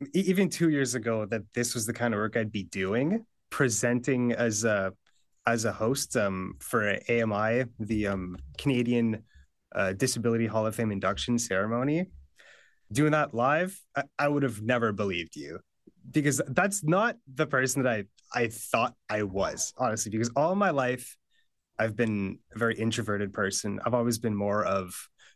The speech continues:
a listener than a talker. Like, people definitely kn-, know me that way. But getting thrown into this, and that's kinda how it felt, was nerve-wracking, but also super exciting.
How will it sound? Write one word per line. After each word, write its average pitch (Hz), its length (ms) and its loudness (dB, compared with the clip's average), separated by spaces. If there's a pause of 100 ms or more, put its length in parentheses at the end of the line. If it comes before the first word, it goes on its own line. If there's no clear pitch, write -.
(140)
a 120 60 4
listener 123 460 4
than 107 140 -2
a 95 60 -2
talker. 82 540 -4 (200)
Like, 104 160 -4
people 147 260 2
definitely 117 480 0
kn-, 98 120 -2
know 95 160 -2
me 92 120 -4
that 92 220 -4
way. 92 220 -6 (840)
But - 460 -2 (480)
getting 147 320 2
thrown 135 380 0
into 143 260 0
this, 92 400 -2 (480)
and 104 120 0
that's 120 180 0
kinda 131 280 0
how 147 160 2
it 123 120 -4
felt, 139 380 0 (520)
was 139 260 2
nerve-wracking, 135 520 2
but 120 120 2
also 139 260 0
super 151 380 0
exciting. 107 640 -2